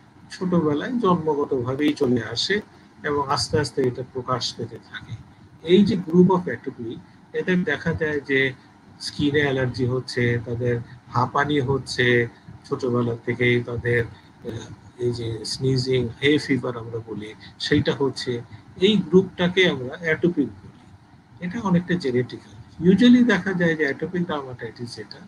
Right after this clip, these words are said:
সেটা ছোটবেলা থেকেই দেখা যায়। সাধারণত ছয় মাস পরের থেকে,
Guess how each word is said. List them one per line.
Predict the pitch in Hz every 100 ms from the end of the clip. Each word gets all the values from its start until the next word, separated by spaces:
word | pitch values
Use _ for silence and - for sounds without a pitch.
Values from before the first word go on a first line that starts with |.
| - - -
সেটা | - 160 151 139 - - -
ছোটবেলা | - 175 165 143 143 -
থেকেই | 147 180 180
দেখা | 143 117 -
যায়। | - - - - - _
সাধারণত | - 170 165 165 160 - 156 147 - - -
ছয় | - - 143
মাস | 135 139 139 127 - - -
পরের | 143 127 123
থেকে, | - 113 123